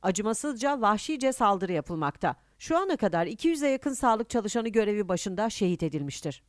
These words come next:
Saldırılarda şehit olan sivil ve sağlık çalışanlarına Allah'tan rahmet diliyoruz. Bu saldırılar sadece insanlık suçu değil, aynı zamanda tüm uluslararası hukuk ve anlaşmalara göre de açıkça meydan okumaktır. Uluslararası toplumu ve iktidarları kabul edilemez,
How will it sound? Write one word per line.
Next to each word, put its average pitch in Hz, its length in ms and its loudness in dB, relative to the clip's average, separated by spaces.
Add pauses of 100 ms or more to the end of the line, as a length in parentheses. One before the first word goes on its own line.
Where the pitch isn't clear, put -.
(140)
Saldırılarda 180 720 2
şehit 208 300 -2
olan 208 220 0
sivil 220 400 -4
ve 208 100 -2
sağlık 196 360 0
çalışanlarına 170 680 -2
Allah'tan 202 500 2
rahmet 226 360 0
diliyoruz. 160 500 -2 (220)
Bu 294 120 -2
saldırılar 185 580 2
sadece 226 400 2
insanlık 190 460 -2
suçu 170 300 -4
değil, 196 260 -2 (200)
aynı 214 260 4
zamanda 156 640 -2
tüm 302 220 0
uluslararası 233 760 0
hukuk 233 340 0
ve 247 80 0
anlaşmalara 208 640 0
göre 175 320 0
de 147 180 0
açıkça 269 500 0
meydan 175 360 0
okumaktır. 147 640 -4 (160)
Uluslararası 208 640 0
toplumu 220 500 0
ve 214 160 0
iktidarları 170 720 0
kabul 202 280 2
edilemez, 214 680 -2